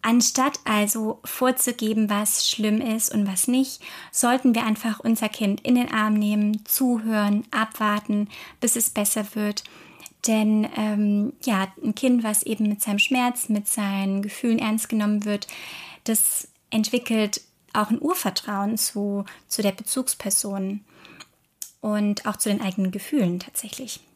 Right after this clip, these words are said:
Genau. Und das Gleiche funktioniert natürlich auch bei seelischem Schmerz, ja, nicht nur bei körperlichem Schmerz, sondern natürlich auch, ähm, dem Kind wird was weggenommen oder,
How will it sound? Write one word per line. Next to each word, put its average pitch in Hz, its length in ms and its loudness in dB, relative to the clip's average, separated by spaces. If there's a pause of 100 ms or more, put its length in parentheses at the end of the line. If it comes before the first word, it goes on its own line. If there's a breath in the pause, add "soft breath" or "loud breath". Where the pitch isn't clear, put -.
Genau. 196 380 -2
Und 214 300 2 (280 loud breath)
das - 160 -2
Gleiche 254 340 0
funktioniert 254 440 0
natürlich 233 280 -6
auch 226 80 -6
bei 233 120 -2
seelischem 226 400 0
Schmerz, 185 400 -4
ja, 196 100 0
nicht 214 200 0
nur 226 100 2
bei 202 120 0
körperlichem 269 680 0
Schmerz, 254 640 0 (1000)
sondern 226 400 4
natürlich 226 420 0
auch, 214 160 -2 (440 loud breath)
ähm, 214 180 6
dem 202 160 0
Kind 220 180 2
wird 226 140 -8
was 240 180 0
weggenommen 196 720 2 (100)
oder, 208 640 2